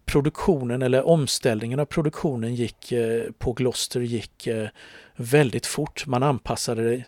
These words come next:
sig väldigt fort och det första serietillverkade flygplanet,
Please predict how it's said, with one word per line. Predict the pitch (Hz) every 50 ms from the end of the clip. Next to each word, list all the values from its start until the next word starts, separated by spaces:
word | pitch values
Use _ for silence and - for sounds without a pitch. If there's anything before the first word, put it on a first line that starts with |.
| _ - - - _
sig | - - 131
väldigt | 113 139 139 123 110 -
fort | - - - - -
och | 113
det | 120
första | - - - - 214 180 - - - - - - - 127 117 - - - - - - _
serietillverkade | - - - 202 165 131 113 98 - - 131 120 107 110 104 98 - - 120 117 120
flygplanet, | - - 156 131 - - - 117 104 104 117 135 - -